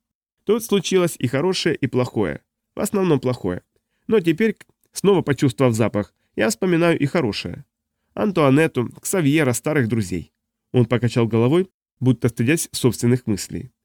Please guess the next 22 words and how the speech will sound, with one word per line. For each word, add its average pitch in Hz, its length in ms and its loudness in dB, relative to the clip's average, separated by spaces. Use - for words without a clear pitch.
"Их 190 220 0
давно 175 300 2
уже 151 180 2
нет, 156 300 0
но 147 100 -4
такое 160 320 2
ощущение, 135 500 2
что 139 160 0
мы 135 120 4
просто 127 340 0
где-то 127 280 0
разминулись, 131 640 2
и - 80 0
если 196 240 0
немного 147 400 2
подождать, 131 480 0
они 131 200 4
вернутся". 110 560 -2
Его 120 200 4
голос 185 340 2
зазвучал 175 480 0
тише. - 440 -8